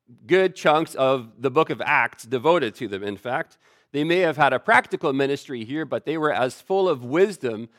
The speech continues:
and as full of the Holy Spirit's power as the apostles were.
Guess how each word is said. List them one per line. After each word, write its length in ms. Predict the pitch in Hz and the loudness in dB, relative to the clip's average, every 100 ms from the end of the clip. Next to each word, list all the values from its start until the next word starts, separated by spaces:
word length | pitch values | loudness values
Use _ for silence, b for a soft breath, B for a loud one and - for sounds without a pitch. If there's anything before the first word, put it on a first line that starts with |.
| b | b
and 120 | - | -4
as 120 | 135 - | -4 -2
full 200 | 185 190 | 0 0
of 100 | 156 | 0
the 120 | 127 | -2
Holy 220 | 165 156 | -2 -4
Spirit's 400 | - - 160 143 | -8 -6 -4 -4
power 480 | - 170 180 120 117 | -4 0 2 2 0
as 200 | 139 131 | -2 -2
the 120 | 143 | -4
apostles 540 | 147 151 185 160 101 | -2 -2 -2 -4 -10
were. 240 | 92 85 | -10 -14